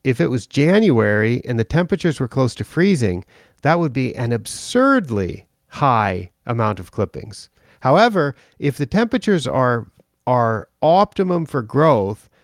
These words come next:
and you haven't mowed the grass for two days, so, so you've skipped, you mowed the grass, say, on a Wednesday, and then you don't mow on Thursday, and then you do mow on Friday.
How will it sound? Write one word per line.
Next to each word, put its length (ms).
and 160
you 280
haven't 400
mowed 320
the 100
grass 540
for 320
two 300
days, 640
so, 340
so 140
you've 220
skipped, 520
you 120
mowed 240
the 80
grass, 320
say, 220
on 160
a 60
Wednesday, 760
and 120
then 100
you 120
don't 420
mow 240
on 200
Thursday, 720
and 160
then 100
you 120
do 340
mow 280
on 180
Friday. 640